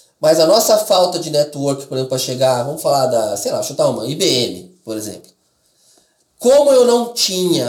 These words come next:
acesso ao, ao, de, ao,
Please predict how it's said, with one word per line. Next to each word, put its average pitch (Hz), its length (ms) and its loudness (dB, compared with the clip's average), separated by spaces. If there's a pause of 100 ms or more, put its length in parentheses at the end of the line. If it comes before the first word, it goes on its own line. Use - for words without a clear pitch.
(120)
acesso - 920 0 (460)
ao, 131 640 0
ao, 120 380 -2
de, 120 300 -14
ao, 120 460 0